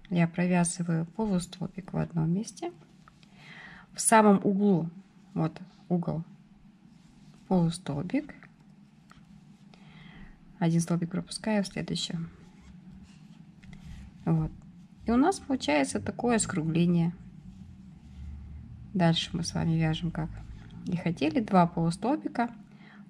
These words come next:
пропуск, два полустолбика,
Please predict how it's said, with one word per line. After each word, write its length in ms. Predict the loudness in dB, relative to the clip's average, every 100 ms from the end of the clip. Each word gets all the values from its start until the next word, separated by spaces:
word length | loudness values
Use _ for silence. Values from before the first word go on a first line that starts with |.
| 2
пропуск, 600 | 4 4 4 2 0 -6 -18 -20 -20 -20 -20 -20 -20 -20 -6 -2
два 320 | 2 4 4
полустолбика, 920 | 2 -2 -2 -4 -2 -2 -6 -4 -4